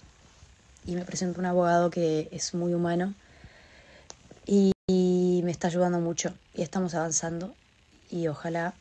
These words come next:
<clears throat> que esto funcione y que nadie más, Apolo, los ronquidos,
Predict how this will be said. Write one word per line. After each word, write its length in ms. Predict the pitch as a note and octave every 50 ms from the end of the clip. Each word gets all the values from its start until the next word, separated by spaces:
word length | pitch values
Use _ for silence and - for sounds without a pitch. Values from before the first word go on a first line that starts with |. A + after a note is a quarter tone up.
| _ _ _ _ _ _ _ -
<clears throat> 680 | - A#3+ A#3+ A3+ G3 E3+ E3 - _ - - - _ -
que 160 | - F#3+ F3+
esto 180 | D#3 - - D#3
funcione 480 | D#3 E3 D#3 D3 - E3+ D#3 D#3 D#3 - - - - - - - - - - - - - -
y 60 | -
que 140 | D3+ - D#3+
nadie 240 | D#3+ E3 D#3+ D#3 D#3+
más, 260 | D#3 D#3+ D#3 - - -
Apolo, 340 | - D3 - D#3 D3 D3 C#3 - _ _ _ -
los 140 | E3+ C#3
ronquidos, 400 | - D#3+ D#3 D3+ D3+ D3 C#3 -